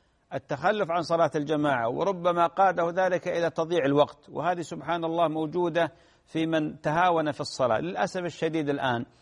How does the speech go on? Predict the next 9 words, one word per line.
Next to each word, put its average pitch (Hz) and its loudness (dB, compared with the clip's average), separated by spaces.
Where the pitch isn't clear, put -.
يعني 170 -4
يوجد، 160 2
آه، 139 0
ميزان 160 2
الصلاة 170 0
خف 196 -2
عند 170 -4
أغلب 165 2
الناس، - -8